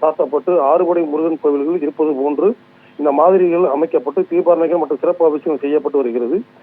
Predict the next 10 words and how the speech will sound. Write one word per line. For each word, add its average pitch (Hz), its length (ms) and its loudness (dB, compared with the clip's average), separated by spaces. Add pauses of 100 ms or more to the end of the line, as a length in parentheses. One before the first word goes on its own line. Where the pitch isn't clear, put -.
(220)
இந்த 143 140 -2
முருக 214 260 4
பக்தர்கள் 190 540 2 (180)
மாநாட்டிற்காக 160 760 2
சுமார் 147 240 -2
ஐந்து 160 280 0
லட்சத்திற்கும் 165 500 -2
மேற்பட்ட 147 340 -2
முருக 156 260 0
பக்தர்கள் 147 360 0